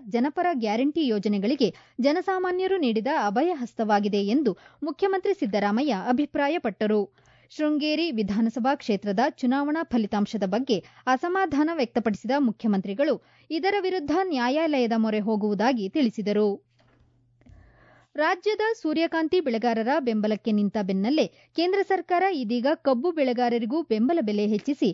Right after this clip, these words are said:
ನೆರವಿಗೆ ಬಂದಿದೆ ಎಂದು ಕೇಂದ್ರ ಆಹಾರ ಮತ್ತು ನಾಗರಿಕ ಸರಬರಾಜು ಸಚಿವ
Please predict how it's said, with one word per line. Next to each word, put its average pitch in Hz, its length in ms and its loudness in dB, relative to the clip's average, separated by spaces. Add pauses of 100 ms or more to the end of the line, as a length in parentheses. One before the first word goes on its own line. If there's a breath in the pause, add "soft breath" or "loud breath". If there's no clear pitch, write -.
(240 loud breath)
ನೆರವಿಗೆ 339 420 0
ಬಂದಿದೆ 240 440 0
ಎಂದು 226 280 0 (260)
ಕೇಂದ್ರ 381 360 0 (200)
ಆಹಾರ 240 440 0
ಮತ್ತು 302 320 -2
ನಾಗರಿಕ 269 460 0
ಸರಬರಾಜು 208 520 0
ಸಚಿವ 202 340 0